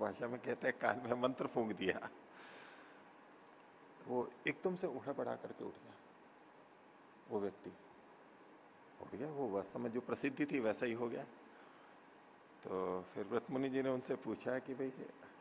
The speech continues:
आपने क्या मंत्र फूंका, क्या किया जो एकदम जग के बैठ गया? ये तो उठ नहीं रहे थे।" तो बोले, "मैंने उसके कान में उसका नाम बोला।"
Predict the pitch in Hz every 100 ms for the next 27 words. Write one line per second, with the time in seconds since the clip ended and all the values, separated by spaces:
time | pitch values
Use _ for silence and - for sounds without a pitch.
0 | - - - - - 160 127 - 143 127
1 | 147 147 160 151 147 117 120 - - 160
2 | 156 131 127 143 151 151 147 165 135 131
3 | 147 135 139 - 151 131 113 107 110 -
4 | - - - 113 156 160 156 190 180 151
5 | 143 135 - - - - - - - -
6 | - - - - - - - - - -
7 | - - - 120 139 151 156 - 151 147
8 | 139 151 156 - 151 127 139 139 104 87